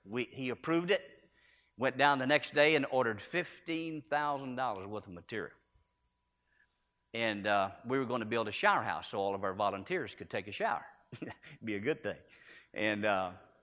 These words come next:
so, uh, this guy calls me up and said, "Now, you're gonna pay me for that material, aren't you?" I said, "I told you when God gives me the money, I'll pay you." So we had a group from Georgia came up. They were gonna help us build this shower house. And the leader of the group came up to me and said, "Our pastor was very concerned about the missions here in Lynch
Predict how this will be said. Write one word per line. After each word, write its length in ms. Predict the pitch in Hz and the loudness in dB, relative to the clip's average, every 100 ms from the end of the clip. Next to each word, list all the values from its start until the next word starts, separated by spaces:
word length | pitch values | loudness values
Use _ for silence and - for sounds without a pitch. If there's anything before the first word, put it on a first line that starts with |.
| _ _ - _ - | _ _ -20 _ -10
so, 380 | - 151 139 123 | 6 8 10 10
uh, 180 | 110 | 8
this 240 | 117 160 147 | 8 4 6
guy 180 | 143 127 | 8 8
calls 320 | 139 135 110 | 8 6 6
me 80 | 151 | 6
up 80 | |
and 80 | 208 | 6
said, 160 | 147 120 | 4 2
"Now, 80 | 127 | 2
you're 160 | 147 | 0
gonna 160 | 175 123 | 0 0
pay 220 | 156 233 | 0 0
me 140 | 190 | 0
for 120 | 117 117 | -6 -2
that 360 | 110 101 - _ _ _ _ | -2 -2 -8 _ _ _ _
material, 400 | 113 - 247 113 | -12 -4 -2 -2
aren't 200 | 101 104 | -6 -6
you?" 40 | |
I 60 | 107 | -6
said, 140 | 113 | -4
"I 20 | |
told 260 | 107 202 185 | -2 -2 -4
you 80 | 117 | -6
when 140 | 110 | -8
God 260 | 101 117 107 | -4 -4 -4
gives 160 | 107 | -8
me 100 | 107 | -8
the 80 | 101 | -10
money, 260 | 104 180 110 | -8 -8 -8
I'll 100 | 95 | -10
pay 220 | - 107 | -10 -12
you." 200 | 123 202 - _ _ _ _ _ _ _ _ _ | -12 -14 -20 _ _ _ _ _ _ _ _ _
So 100 | - | -4
we 140 | 131 170 | 4 6
had 100 | 147 | 6
a 60 | |
group 200 | 127 156 | 4 0
from 160 | 131 117 | -2 -6
Georgia 380 | 131 170 123 110 | -2 -2 -2 -6
came 300 | 127 117 117 | -6 -2 -2
up. 380 | 170 - - - | -2 -6 -20 -4
They 120 | 123 | -4
were 100 | 123 | -2
gonna 180 | 123 113 | -2 -2
help 220 | 131 120 | -2 -4
us 80 | 107 | -6
build 260 | 123 120 | -2 -2
this 120 | 117 110 | -2 -4
shower 300 | 131 160 113 | -4 -4 -2
house. 320 | 107 127 - - _ _ _ _ _ _ _ | -4 -4 -8 -16 _ _ _ _ _ _ _
And 100 | 117 | -4
the 60 | 120 | 0
leader 200 | 151 160 | 0 0
of 40 | |
the 60 | 117 | -2
group 260 | 117 170 - | 0 -2 0
came 220 | 127 120 | -2 0
up 160 | 120 | -2
to 80 | - | -2
me 160 | 117 139 | -2 -2
and 100 | 123 | -2
said, 180 | 135 123 | 0 2
"Our 120 | 117 | 2
pastor 340 | - 185 - | 2 2 0
was 140 | 120 107 | -6 -2
very 200 | 127 147 | -2 -2
concerned 440 | 127 - 127 117 | -4 -6 -6 -4
about 240 | 113 120 | -2 -2
the 40 | 113 | -4
missions 400 | 117 135 131 110 | -6 -6 -8 -6
here 220 | 135 127 | -4 -4
in 100 | 104 | -4
Lynch 320 | 123 165 - | -6 -6 -10